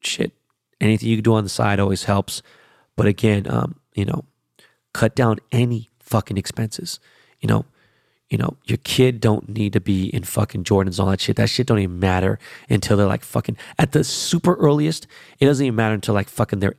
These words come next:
eight. To your kids, eight. None of that shit matters, man.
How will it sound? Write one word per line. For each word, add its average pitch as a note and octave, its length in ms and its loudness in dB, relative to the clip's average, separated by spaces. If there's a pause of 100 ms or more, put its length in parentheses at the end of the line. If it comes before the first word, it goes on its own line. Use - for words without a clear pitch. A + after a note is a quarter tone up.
eight. - 300 -4 (480)
To - 140 2
your G#2 40 2
kids, - 360 0 (100)
eight. - 180 -2 (120)
None B2 100 4
of C#3+ 60 2
that C#3 160 -2
shit - 360 -4
matters, G#2 520 -4
man. - 180 -8